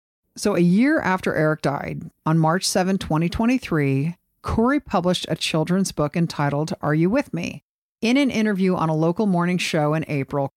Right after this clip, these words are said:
Corey said the book was about a boy who loses his father but always feels his presence with him. And she said it was inspired by her three kids' questions about whether Eric was still with them.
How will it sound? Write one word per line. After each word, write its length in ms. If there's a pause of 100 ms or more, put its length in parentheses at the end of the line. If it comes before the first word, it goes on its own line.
Corey 220
said 200
the 60
book 320
was 160
about 260
a 20
boy 480
who 160
loses 420
his 200
father 600 (140)
but 240
always 520
feels 500
his 200
presence 500
with 200
him. 260 (380)
And 80
she 100
said 180
it 20
was 160
inspired 520
by 180
her 200
three 360
kids' 320
questions 720
about 360
whether 380
Eric 380
was 240
still 360
with 220
them. 320